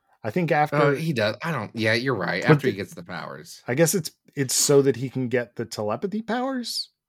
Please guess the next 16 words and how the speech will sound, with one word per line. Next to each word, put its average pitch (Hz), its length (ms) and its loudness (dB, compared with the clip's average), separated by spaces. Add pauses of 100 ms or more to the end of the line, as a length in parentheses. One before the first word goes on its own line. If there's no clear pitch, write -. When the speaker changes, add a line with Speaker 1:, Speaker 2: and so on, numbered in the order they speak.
(180)
Speaker 1:
Is 127 160 0
it 151 80 2
because 196 440 2
Speaker 2:
I - 120 -8
don't - 100 4
Speaker 1:
Professor 226 280 2
Speaker 2:
know. - 80 -8
Speaker 1:
X 117 260 0
is 277 180 0
bald 247 520 0
that 143 180 2
Ink 147 220 0
is 196 80 4
bald? - 20 4
Speaker 2:
Yes. 180 760 4 (300)
Yes. 156 760 0